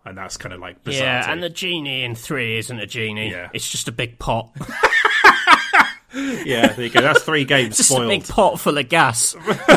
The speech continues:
Speaker 1: Three games spoiled in, like, tw-, twenty seconds there.
Speaker 2: Oh, come on. Have you ever played these games? Well, we did do that section at the start, I guess.
Speaker 1: Yeah.
Speaker 2: Well, you know.
Speaker 1: No, it's fine.
Speaker 2: Yeah,
Speaker 1: It's
Speaker 2: yeah.
Speaker 1: fine. But yeah,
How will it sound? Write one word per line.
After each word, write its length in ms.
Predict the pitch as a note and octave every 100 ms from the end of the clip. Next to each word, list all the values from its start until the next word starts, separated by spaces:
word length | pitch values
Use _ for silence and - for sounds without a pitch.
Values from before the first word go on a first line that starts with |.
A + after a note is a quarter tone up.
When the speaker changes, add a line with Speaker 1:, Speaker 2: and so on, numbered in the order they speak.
| -
Speaker 1:
Three 180 | G3 F#3
games 320 | F3+ D3+ C3+
spoiled 400 | - C#3 B2 G#2+
in, 80 | G#2+
like, 240 | G#2 G2
tw-, 200 | - C#3 -
twenty 240 | C3+ A2
seconds 420 | A#2+ G#2 G#2 F#2+
there. 240 | - F2+ F2+ - - -
Speaker 2:
Oh, 160 | -
come 180 | E3 E3
on. 120 | A#2+
Have 100 | C3
you 80 | F#3
ever 160 | F#3 D3+
played 280 | D3 C#3 A#2
these 220 | A#2+ A2+
games? 360 | A#2+ A2 A2+ -
Well, 300 | D#3+ C#3+ B2+
we 80 |
did 160 | C3+ C3+
do 160 | B2 A2+
that 140 | A2+
section 340 | - A2 -
at 40 | A#2
the 60 |
start, 320 | - - A#2+ G#2+
I 40 |
guess. 340 | A2 G#2+ F#2+
Speaker 1:
Yeah. 80 | F2
Speaker 2:
Well, 340 | A#2 A2+ A2 G#2+
you 100 | G#2
know. 220 | A2 G2+ A2 _ -
Speaker 1:
No, 240 | F3+ D#3
it's 200 | B2 A#2
fine. 120 | - -
Speaker 2:
Yeah, 60 | C#2
Speaker 1:
It's 140 | -
Speaker 2:
yeah. 60 | -
Speaker 1:
fine. 220 | D#2+ D#2+ F#2+
But 140 | A2+
yeah, 180 | F2+ E2